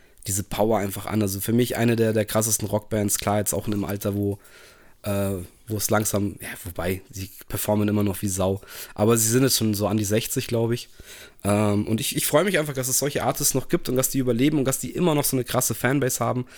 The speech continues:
Die machen auch zum Beispiel dieses, äh, Voting, wenn sie live spielen, das, also wenn sie auf einem Festival oder irgend so ein Ding spielen,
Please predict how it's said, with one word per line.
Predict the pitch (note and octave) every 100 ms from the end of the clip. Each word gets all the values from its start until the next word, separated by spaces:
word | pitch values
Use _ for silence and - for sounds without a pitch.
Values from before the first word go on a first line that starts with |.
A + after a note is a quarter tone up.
| - - -
Die | A2
machen | A2+ B2
auch | A2+
zum | - A2+
Beispiel | A2 - G#2+
dieses, | G2+ G2+ -
äh, | - G2
Voting, | A#2 D3+ D3
wenn | B2+
sie | A#2+
live | A#2+ A2+
spielen, | - - A#2+ A#2
das, | - G2
also | F#2 G2+
wenn | G#2
sie |
auf | F#2+
einem | F#2+
Festival | B2 B2 A#2+ A2
oder | G#2+
irgend | G#2+
so | G#2
ein |
Ding | A2+
spielen, | B2+ - A#2